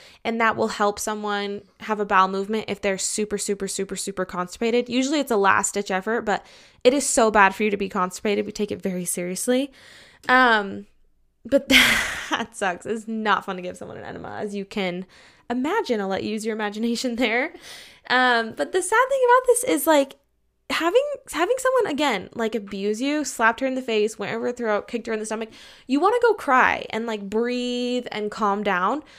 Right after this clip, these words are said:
but you have five other patients who are yelling and needing, there's literally no time to digest and compress, and so you just go crazy. <laughs> That just reminds me, I always thought I was a very tough person and could handle a lot of things,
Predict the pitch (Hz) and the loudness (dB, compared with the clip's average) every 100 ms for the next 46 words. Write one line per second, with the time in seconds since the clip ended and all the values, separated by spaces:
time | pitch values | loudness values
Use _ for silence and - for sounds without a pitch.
0 | - _ - 277 - 240 277 277 320 - | -20 _ 2 2 2 0 0 4 4 4
1 | 254 254 262 240 240 262 254 175 202 196 | 4 4 4 0 0 -2 -2 -8 -8 -6
2 | 196 208 202 208 202 202 196 190 233 240 | 0 0 0 -4 -4 -4 -6 -2 0 2
3 | 240 262 311 311 254 226 220 220 214 190 | 4 6 4 2 2 4 4 4 0 0
4 | 190 208 - - 226 196 185 185 - - | -4 -6 -10 -6 -4 -2 -4 -6 -8 -4
5 | 202 190 190 196 214 - 196 190 196 185 | -4 -2 -2 -2 -4 -8 -10 -6 -2 0
6 | 254 - 208 - 190 - - - - - | 0 -4 -8 -4 -4 -4 -8 -20 -20 -20
7 | _ 220 214 202 180 185 - - 190 175 | _ -6 -4 -2 -2 -2 -8 -8 -2 -2
8 | 180 175 175 165 - - - - 240 - | -2 -4 -6 -8 -10 -16 -14 -12 -12 -16
9 | _ _ _ _ _ _ _ 254 262 262 | _ _ _ _ _ _ _ 0 0 2
10 | 415 415 330 247 233 220 202 180 - - | 0 2 0 2 2 0 -4 -4 0 2
11 | 196 - 240 262 269 269 220 220 214 208 | 4 6 6 6 2 2 4 4 0 -4
12 | 208 208 214 214 196 185 - 190 180 220 | 0 2 2 -2 -2 -2 -2 -4 -4 -4
13 | 226 208 202 196 190 196 190 175 170 170 | -6 -6 -6 -4 -2 0 0 0 -2 -4
14 | 165 170 220 254 | -6 -4 -6 -8